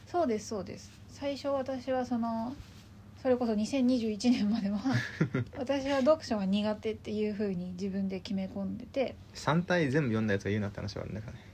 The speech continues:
Speaker 1: でも三体も、えっと、ツーの下巻の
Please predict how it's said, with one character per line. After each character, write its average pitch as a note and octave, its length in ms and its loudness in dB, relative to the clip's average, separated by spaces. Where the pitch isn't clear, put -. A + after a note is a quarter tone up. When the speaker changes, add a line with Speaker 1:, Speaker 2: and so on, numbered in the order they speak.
Speaker 1:
で C4 80 2
も A#3 80 2
三 E4+ 320 -6
体 F4 240 -4
も、 F4+ 380 -2
え B3+ 80 -4
っ B3 120 -8
と、 A#3 640 -4
ツ - 160 -10
ー - 1000 -4
の B3+ 340 2
下 G3+ 200 0
巻 G#3+ 800 -2
の A3 380 2